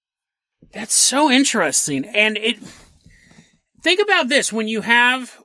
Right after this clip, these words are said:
like, old people here, when you, or rich people, whatever, and they want to vacation, sure, they could go to a tropical location anywhere on the planet. They could go to some deserted island. They're rich and powerful. They can go anywhere, right? They can afford anything.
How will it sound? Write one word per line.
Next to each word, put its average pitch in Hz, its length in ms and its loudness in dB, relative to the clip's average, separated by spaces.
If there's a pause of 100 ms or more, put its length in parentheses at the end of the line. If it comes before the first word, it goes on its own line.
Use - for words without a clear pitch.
like, 185 260 -2
old 214 320 0
people 208 460 -4
here, 160 600 -6
when 143 180 -10
you, 185 60 -8
or 254 180 0
rich 311 220 0
people, 214 280 -2
whatever, 214 340 0
and 214 160 -4
they 202 100 -2
want 202 300 -4
to 220 100 -10
vacation, 208 720 -6
sure, 349 480 -2
they 202 300 -6
could 214 280 -12
go 214 360 -4 (340)
to 220 140 -4
a 185 40 -4
tropical 202 580 0
location 180 720 -2
anywhere 185 360 -6
on 170 100 -6
the 151 80 -12
planet. 170 400 -10
They 185 60 -6
could 175 160 -12
go 190 120 -4
to 196 80 -4
some 185 180 -6
deserted 151 480 -4
island. 165 540 -6
They're 165 220 0
rich 208 300 -2
and 165 80 -12
powerful. 190 480 -2 (340)
They 214 140 2
can 233 80 0
go 254 180 4
anywhere, 220 380 0
right? 131 240 -6
They 175 80 -4
can 196 100 -6
afford 214 240 -4
anything. 247 300 -8